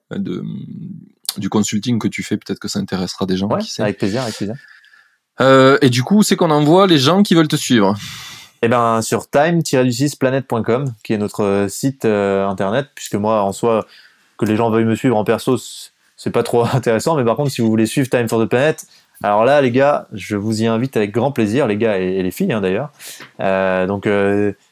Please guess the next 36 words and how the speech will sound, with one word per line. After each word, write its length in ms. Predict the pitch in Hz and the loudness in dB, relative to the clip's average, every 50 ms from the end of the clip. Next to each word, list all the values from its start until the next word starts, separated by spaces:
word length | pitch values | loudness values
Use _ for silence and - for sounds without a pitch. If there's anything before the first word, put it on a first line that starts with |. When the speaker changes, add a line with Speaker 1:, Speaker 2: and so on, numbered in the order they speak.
| _ _ - | _ _ -2
Speaker 2:
Time 160 | 139 143 135 | -2 0 0
for 100 | 143 131 | 0 0
the 60 | 120 120 | 0 2
Planet, 320 | 117 117 107 107 113 127 113 | 2 2 2 2 0 0 -2
vous 120 | 107 101 | -2 -2
avez 160 | 101 95 95 | 0 0 0
juste 180 | 95 113 - - | -2 -4 -4 -4
à 60 | 110 | -2
taper 220 | - 110 - - | -2 -2 -4 -4
ça 100 | - 120 | -2 -2
dans 120 | 113 107 104 | -2 -2 -2
Google 480 | 98 98 98 107 110 123 139 135 - - | -4 -4 -2 0 2 2 2 0 -2 -4
et, 160 | 107 104 98 | -2 -2 0
euh, 200 | 95 95 92 90 | 0 0 0 -2
vous 80 | 87 90 | -4 -6
pouvez 220 | - - 104 101 | -6 -4 -4 -4
tout 140 | 95 - 123 | -4 -4 -2
découvrir. 540 | 120 117 113 - 110 101 104 120 135 151 139 | -2 -2 -2 -2 -2 0 0 2 2 2 2
Et 40 | 113 104 | 0 -2
puis 100 | - 101 | -4 -6
après, 180 | 92 - 120 | -4 -4 -4
vous 140 | 113 110 101 | -2 0 0
avez 120 | 95 95 92 | 0 0 -2
nos 80 | 95 | -4
différents 340 | 95 95 98 - 110 104 101 | -4 -6 -6 -4 -2 -2 0
réseaux 200 | 98 98 90 95 | 0 -2 -2 -4
sociaux. 340 | 92 - 98 - - 113 123 | -8 -10 -8 -6 -4 -4 -4
Sur 160 | 113 - 101 98 | -2 -2 -2 -2
LinkedIn, 380 | 104 113 107 - - 127 120 | -2 -2 -4 -4 -6 -6 -4
on 40 | 101 | -4
est 60 | 95 | -6
très 200 | - - 113 104 | -4 -4 -4 -4
actifs 360 | 104 98 - - 120 120 - | -4 -4 -4 -4 -4 -4 -4
et 60 | 104 92 | -6 -8
sur 160 | - 101 - | -8 -10 -10
Facebook. 460 | - - 98 92 92 98 - - - | -6 -6 -6 -6 -8 -12 -14 -16 -20